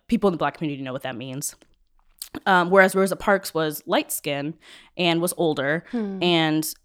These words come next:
Speaker 1: um, maybe had, quote unquote, better hair or, um, good hair, uh, by, like, black culture standards, and was just a little bit, she said, maybe a little bit more, according to Colvin,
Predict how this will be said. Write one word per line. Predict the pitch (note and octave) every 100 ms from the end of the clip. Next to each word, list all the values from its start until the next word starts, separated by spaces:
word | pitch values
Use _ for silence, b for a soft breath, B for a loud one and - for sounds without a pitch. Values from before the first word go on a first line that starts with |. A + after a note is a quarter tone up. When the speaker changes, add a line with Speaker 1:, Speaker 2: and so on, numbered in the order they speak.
| -
Speaker 1:
um, | E3 D3+ D3 C#3+ C#3 D3 _ _
maybe | E3+ D#3+
had, | D#3+ D#3 -
quote | F3 D#3+
unquote, | D#3 - D#3 D3 C#3+ - _ _ _
better | E3 D#3
hair | D#3 C#3+ C#3
or, | C#3+ D#3 _ _ _ -
um, | C#3+ C3 B2+ D3 _ _ -
good | D#3+
hair, | D#3 D3+ A#2+ B2+ D3 B B B -
uh, | C3+
by, | A#2+ C#3 C3 - _ -
like, | E2 C3 - _
black | - F3 D3+ B2+ -
culture | C#3 - C#3
standards, | - B2+ A#2 G2 - - B B B B
and | G3
was | G#3 A3+
just | A#3
a | A#3
little | F#3+ F3
bit, | F3 E3+ D3
she | - F3+
said, | E3+ E3
maybe | F3 E3
a |
little | D#3 D#3+
bit | D3+ C#3+
more, | D3 D3 C#3+
according | A#2+ - D#3+ C#3
to | C#3
Colvin, | - C3 B2+ C3